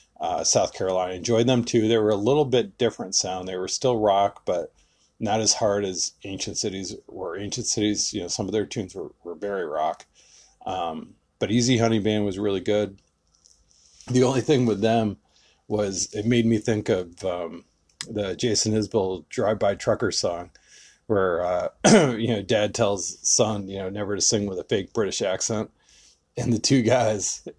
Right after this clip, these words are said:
and Easy Honey Band totally sung, sang sometimes <laughs> with a fake British accent. So, you know, they pulled it off and stuff. It wasn't cheesy or bad or anything, but I kept thinking about that, uh, that song 'cause I love those two artists, Jason Isbell and,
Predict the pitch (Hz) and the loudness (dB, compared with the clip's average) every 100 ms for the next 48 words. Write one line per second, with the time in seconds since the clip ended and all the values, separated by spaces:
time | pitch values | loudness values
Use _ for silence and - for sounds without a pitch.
0 | 107 101 95 113 104 107 113 107 98 95 | -10 -10 -6 -4 -2 0 0 -2 -2 -6
1 | 90 90 - 113 113 107 98 87 - 107 | -8 -12 -6 2 2 2 0 0 2 2
2 | 117 - 127 104 95 107 90 - - - | -2 -2 -2 -2 -2 -4 -4 -6 -2 0
3 | - - 104 - 113 98 - 131 95 117 | 0 0 -2 0 0 0 -2 -2 0 0
4 | 101 - 90 - - 92 90 - - - | 0 -2 -6 -6 -4 -4 -4 -10 -20 -20
5 | - 120 127 107 139 131 160 135 117 120 | 0 2 2 2 2 4 4 6 4 4
6 | 117 104 - 90 78 101 120 113 101 - | 2 0 -2 -4 -4 -4 -2 -4 -6 -12
7 | _ _ - 113 107 98 95 98 104 101 | _ _ -6 -4 -2 -4 -2 0 0 0
8 | 90 90 90 87 85 - - - 110 104 | -4 -10 -10 -6 -6 -6 -6 -6 -8 -8
9 | 90 92 95 - 90 87 85 82 - - | -4 -2 -2 -4 -6 -4 -6 -8 -14 -20
10 | - - - - - 101 - 120 107 87 | -20 -18 -18 -16 -4 -2 2 2 2 -2
11 | 90 87 85 90 104 107 98 90 - - | -4 -2 -4 -4 -2 -2 -2 -6 -8 -10
12 | _ _ _ _ - 101 98 92 - 101 | _ _ _ _ 2 4 2 0 -2 0
13 | 92 104 101 90 85 87 90 | 0 -2 -4 -4 -6 -8 -12